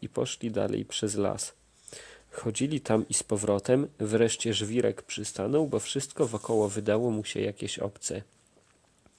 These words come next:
"Muchomorku, chybaśmy zbłądzili",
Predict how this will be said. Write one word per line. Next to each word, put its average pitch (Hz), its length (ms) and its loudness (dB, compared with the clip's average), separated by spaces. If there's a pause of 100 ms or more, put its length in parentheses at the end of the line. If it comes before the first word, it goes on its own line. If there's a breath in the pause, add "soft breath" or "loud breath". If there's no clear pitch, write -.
(520 loud breath)
"Muchomorku, 117 760 2 (300 soft breath)
chybaśmy 107 500 0
zbłądzili", 117 720 0